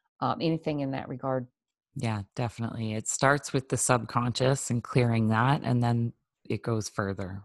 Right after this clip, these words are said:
Speaker 2: right? So
Speaker 1: And they work in tandem. So yeah, it's
Speaker 2: Yes.
Speaker 1: always <laughs> back
Speaker 2: That's
Speaker 1: and
Speaker 2: true. Yes. 'Cause the subconscious continues. We, we were just discussing this,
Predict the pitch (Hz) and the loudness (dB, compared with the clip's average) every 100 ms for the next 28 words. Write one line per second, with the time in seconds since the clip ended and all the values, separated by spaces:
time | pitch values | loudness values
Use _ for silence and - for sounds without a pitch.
0 | 143 104 101 110 - _ - - - 104 | -14 -10 -6 -6 -8 _ -20 -14 -8 -8
1 | _ - - - - - - 185 196 190 | _ -20 -20 -20 -20 -14 0 4 6 6
2 | 190 208 226 214 208 170 131 - - 160 | 6 4 4 4 4 4 2 -2 -2 0
3 | 156 151 - - 135 - - - 175 175 | 2 2 0 2 2 2 0 -8 -4 0
4 | 170 160 160 220 - 311 - 240 - 233 | 2 4 4 4 4 4 2 -2 0 2
5 | 165 156 - 180 135 139 127 - - 131 | 6 6 6 6 8 8 6 4 2 4
6 | 139 - 151 151 160 143 - 135 - - | 4 6 4 6 4 4 4 0 0 -10
7 | - - 135 123 147 123 113 104 113 113 | -18 0 2 4 4 4 4 2 0 -2
8 | 113 113 120 117 120 135 - 127 123 117 | -4 -2 0 2 2 2 0 0 2 2
9 | - 110 110 110 - | 2 4 4 0 -4